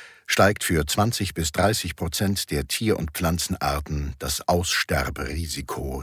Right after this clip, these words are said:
deutlich an. Besonders unter Druck stehen dabei die alpine Fauna und Flora. Ihnen bleibt nur die Möglichkeit, nach oben auszuweichen.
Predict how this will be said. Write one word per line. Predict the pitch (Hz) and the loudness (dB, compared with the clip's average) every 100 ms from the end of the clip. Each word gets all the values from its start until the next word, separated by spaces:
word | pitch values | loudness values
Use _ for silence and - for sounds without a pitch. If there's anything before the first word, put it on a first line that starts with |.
| - | 2
deutlich | 78 76 - 69 - | 2 2 0 -4 -4
an. | - - - - _ _ _ _ _ - - - _ _ - | -4 -6 -8 -14 _ _ _ _ _ -18 -18 -18 _ _ -4
Besonders | 98 117 123 | 4 4 4
unter | 92 - | 2 0
Druck | 80 110 - | 2 2 4
stehen | - 101 98 | 0 2 2
dabei | 87 87 85 87 | 6 6 6 2
die | 80 82 - | 2 -4 -2
alpine | 85 78 - 120 113 80 | -2 -2 -2 2 2 0
Fauna | - 76 73 62 | 0 0 0 -2
und | 60 - | -4 -4
Flora. | - 67 57 - - - _ _ _ _ - _ | -4 -2 -4 -4 -6 -8 _ _ _ _ -20 _
Ihnen | 123 123 104 | 6 6 8
bleibt | 98 - | 6 4
nur | 127 131 | 2 2
die | |
Möglichkeit, | 98 98 98 92 - 92 90 - - | 4 4 4 -2 0 0 0 -4 -8
nach | 82 80 - - | -2 -2 -2 0
oben | 123 113 78 - - | 2 2 -2 -8 -8
auszuweichen. | - - - - - - - | -6 -4 -4 -2 -4 -4 -8